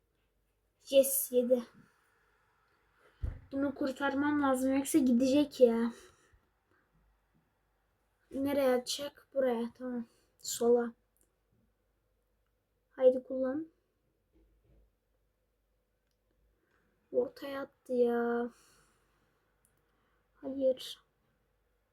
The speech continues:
Abi, taktik işe yaramamaya başladı. Ama yarayacak. Bak, bir, bir defa daha buraya atacağım. Sonra full oraya. Oğlum, adam beni görüyor mu lan?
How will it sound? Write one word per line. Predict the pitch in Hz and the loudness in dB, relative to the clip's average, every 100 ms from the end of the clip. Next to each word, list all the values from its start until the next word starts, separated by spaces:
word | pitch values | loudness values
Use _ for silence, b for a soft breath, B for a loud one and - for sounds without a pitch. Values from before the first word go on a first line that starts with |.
| _ _ _ _ _ _ _ _ | _ _ _ _ _ _ _ _
Abi, | 277 269 277 | -2 -2 -2
taktik | 277 262 _ _ - | -6 -6 _ _ -12
işe | 277 - | -8 -4
yaramamaya | 285 269 269 254 269 285 285 277 262 262 269 254 | -2 4 4 4 2 0 0 -2 -2 -2 -2 -2
başladı. | 233 - - 226 226 240 294 - _ _ _ _ _ _ _ _ _ _ _ - | -4 -6 -8 -6 2 4 4 -2 _ _ _ _ _ _ _ _ _ _ _ -8
Ama | 254 | -4
yarayacak. | 285 269 247 254 262 254 - - _ _ _ _ | 2 6 6 6 0 0 -2 -18 _ _ _ _
Bak, | - 269 269 247 | -2 2 2 6
bir, | 311 370 359 269 | 8 8 6 8
bir | 339 | 12
defa | 403 381 381 370 | 12 10 6 6
daha | 392 403 349 | 6 6 4
buraya | 320 294 | 2 2
atacağım. | 285 302 311 392 | 0 -2 -2 -2
Sonra | 381 330 330 339 | -2 2 2 2
full | 381 349 | 2 4
oraya. | 339 330 330 - _ _ _ _ _ _ _ _ _ _ _ _ _ _ _ _ | 4 4 2 -2 _ _ _ _ _ _ _ _ _ _ _ _ _ _ _ _
Oğlum, | - 302 349 | -2 4 6
adam | 320 339 370 | 6 6 8
beni | 339 330 339 | 8 6 6
görüyor | 311 277 311 392 403 | 2 -2 6 6 8
mu | 381 | 6
lan? | 330 330 440 | 6 6 4